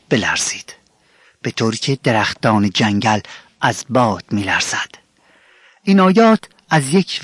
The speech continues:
واقعهٔ تاریخی صحبت می‌کنه. عرض کردم که پس از مرگ سلیمان نبی بین دوازده طایفه های اسرائیل که یک قوم واحد بودن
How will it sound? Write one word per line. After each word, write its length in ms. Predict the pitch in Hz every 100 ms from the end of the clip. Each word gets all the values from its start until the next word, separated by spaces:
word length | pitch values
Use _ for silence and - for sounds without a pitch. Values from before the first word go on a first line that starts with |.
| 117
واقعهٔ 460 | 135 127 131 123
تاریخی 720 | 120 - 151 151 143 - 160 - - -
صحبت 500 | - 127 - 104 -
می‌کنه. 480 | 95 - 95 87 - _ _ _ _ -
عرض 220 | 117 -
کردم 220 | 139 151
که 160 | - 170
پس 280 | 127 110
از 140 | 117 110
مرگ 280 | 117 104 107
سلیمان 580 | - 120 107 101 107
نبی 400 | 98 95 95 185 - - - -
بین 340 | 170 214 190 175
دوازده 560 | 135 127 127 113 123
طایفه 480 | - - 117 110 -
های 280 | 110 185 165
اسرائیل 500 | 135 - 120 113 117 - - -
که 120 | -
یک 140 | 139 - -
قوم 320 | 143 131 123
واحد 400 | 113 120 202 131
بودن 280 | 107 117